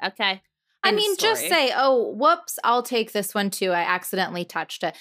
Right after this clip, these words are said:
Speaker 2: But he's
Speaker 1: Thank
Speaker 2: not, he
Speaker 1: you.
Speaker 2: doesn't have common sense like that, so.
Speaker 1: That, uh, no, no,
Speaker 2: I mean,
Speaker 1: no.
Speaker 2: even when he tried to, like, strike up this conversation with Lucy, I was like, "Why are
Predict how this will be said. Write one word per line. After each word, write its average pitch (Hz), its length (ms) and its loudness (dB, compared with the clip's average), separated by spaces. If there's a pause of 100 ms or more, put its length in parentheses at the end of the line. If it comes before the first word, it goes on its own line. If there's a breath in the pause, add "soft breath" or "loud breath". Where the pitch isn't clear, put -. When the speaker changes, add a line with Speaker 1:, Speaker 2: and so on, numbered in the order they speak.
(180 loud breath)
Speaker 2:
But 294 120 4
he's 339 180 4
Speaker 1:
Thank 262 160 4
Speaker 2:
not, 277 240 2
he 277 120 -4
Speaker 1:
you. 339 40 0
Speaker 2:
doesn't 320 240 0
have 220 220 0
common 165 340 -6
sense 160 260 -8
like - 200 -10
that, - 340 -6
so. 165 360 -4
Speaker 1:
That, 302 340 4
uh, 240 180 0
no, 196 520 0
no, 202 220 -2
Speaker 2:
I 339 100 4
mean, 381 200 2
Speaker 1:
no. 381 80 -4
Speaker 2:
even 403 400 -2
when 415 140 -2
he 403 120 0
tried 262 300 0
to, 277 80 0
like, 240 180 2
strike 202 400 -2
up 208 140 -2
this 196 160 -4
conversation 180 680 -2
with 180 160 -6
Lucy, 180 540 -2
I 202 80 2
was 190 160 -2
like, 190 160 0
"Why 175 380 -2
are 508 200 0